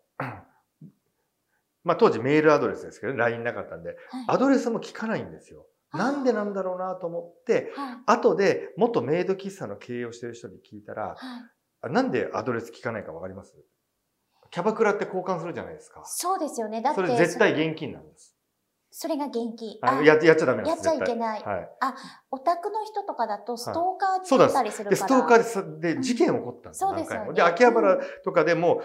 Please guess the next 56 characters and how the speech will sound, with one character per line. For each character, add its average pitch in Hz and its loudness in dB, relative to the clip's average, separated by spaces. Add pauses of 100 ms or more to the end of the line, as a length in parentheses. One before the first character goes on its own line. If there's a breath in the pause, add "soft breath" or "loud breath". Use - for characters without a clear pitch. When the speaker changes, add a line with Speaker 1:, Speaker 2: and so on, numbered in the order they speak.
(100)
Speaker 1:
そ 180 -8
れ 165 0
や 117 -2
め 156 -4
ま 156 -8
し - -18
ょ 123 -6
う - -16
っ - -20
て - -20
言 339 -10
っ - -12
て、 311 -6
Speaker 2:
う - -4
ん、 254 -10
う - -18
ん。 - -6
Speaker 1:
で、 233 -6
し - -10
か 202 -2
も 135 -4 (140 loud breath)
帰 247 2
る 151 0
時 95 -16
も、 101 -8
Speaker 2:
う 320 -12
ん。 330 -10 (300 loud breath)
Speaker 1:
あ 101 -8
の、 92 -10 (840)
本 208 -6
当 202 -4
に 185 -6
つ - -16
け 180 -4
ら 160 -4
れ 110 -6
ち - -18
ゃ - -18
っ - -20
た - -20
り - -20
と - -20
か - -20
Speaker 2:
う 277 -6
ん。 294 -6
Speaker 1:
す - -12
る 113 -8
ん 87 -16
で、 104 -4
Speaker 2:
う 254 -6
ん。 247 -8
Speaker 1:
だ 185 -8
か 143 -2
ら、 87 -4
あ 110 -4
の、 92 -6